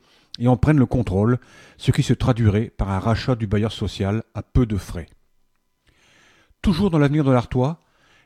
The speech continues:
une pleine page consacrée à la suppression d'une classe à l'école maternelle des Colibris à Billy, à Bully-les-Mines. Avec une conséquence immédiate, à la rentrée de septembre,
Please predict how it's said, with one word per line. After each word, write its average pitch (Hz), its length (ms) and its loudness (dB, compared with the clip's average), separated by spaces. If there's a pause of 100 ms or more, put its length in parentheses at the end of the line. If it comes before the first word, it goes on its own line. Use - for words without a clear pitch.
une 127 160 4
pleine 170 260 2
page 147 380 0
consacrée 135 480 -4
à - 20 2
la 110 80 -2
suppression - 480 -2
d'une 110 180 -4
classe - 500 -4 (280)
à 104 80 -8
l'école 113 260 2
maternelle 135 440 2
des 107 80 -4
Colibris 127 560 0 (300)
à 92 100 -10
Billy, 131 380 0
à 117 100 0
Bully-les-Mines. 101 760 0 (580)
Avec 127 220 0
une 147 100 0
conséquence 135 540 -2
immédiate, 117 640 -2 (420)
à 101 100 -4
la 117 80 0
rentrée 156 260 -2
de 139 80 -2
septembre, 117 560 -4